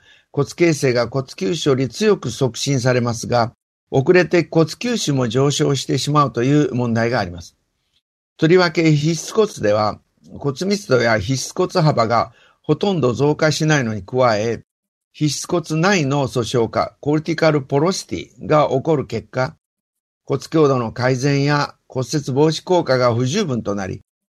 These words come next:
まあ、これが大腿骨などでの骨折防止効果が得られにくい原因ではないかと考えられています。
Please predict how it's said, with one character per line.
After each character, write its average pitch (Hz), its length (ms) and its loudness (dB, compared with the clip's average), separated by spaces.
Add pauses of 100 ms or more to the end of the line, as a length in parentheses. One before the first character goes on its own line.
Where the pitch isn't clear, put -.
(240)
ま 143 100 0
あ、 - 20 -6
こ 208 140 0
れ 196 100 4
が 196 300 2
大 147 240 0
腿 151 200 2
骨 131 300 -8
な 131 160 -2
ど 123 140 0
で 175 140 0
の 143 160 0
骨 123 280 -4
折 123 340 -4
防 127 200 2
止 - 180 -6
効 135 220 2
果 113 160 -2
が 139 260 0 (280)
得 127 120 0
ら 135 140 4
れ 135 120 0
に 131 120 -4
く 180 140 0
い 156 80 2
原 135 120 -2
因 131 140 -2
で 151 80 -2
は 151 120 -2
な 120 100 -2
い 113 60 -6
か 123 140 -6
と 127 300 0
考 117 260 -6
え 110 100 2
ら 104 120 2
れ 98 100 -4
て 123 180 -2
い 104 80 0
ま 82 120 -10
す。 - 180 -18